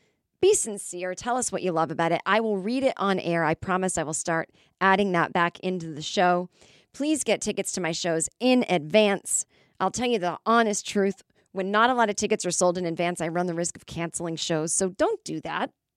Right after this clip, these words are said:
Don't do that. Go buy tickets. Jen Kirkman dot com. Click tour. When you buy tickets, tweet about it, Instagram it. I will, I will send you a personal video thank you on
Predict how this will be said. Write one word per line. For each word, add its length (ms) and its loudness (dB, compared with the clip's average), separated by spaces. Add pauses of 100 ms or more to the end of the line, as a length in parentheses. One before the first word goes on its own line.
(260)
Don't 260 2
do 200 -6
that. 300 -2 (420)
Go 140 6
buy 220 6
tickets. 300 -4
Jen 200 2
Kirkman 280 0
dot 160 4
com. 260 0
Click 240 -8
tour. 400 0 (380)
When 240 2
you 100 2
buy 200 6
tickets, 440 0
tweet 300 0
about 260 8
it, 180 2
Instagram 600 0
it. 160 -4 (320)
I 140 4
will, 340 2 (160)
I 160 4
will 120 0
send 280 2
you 100 0
a 100 0
personal 540 0
video 480 4
thank 360 2
you 180 2
on 160 0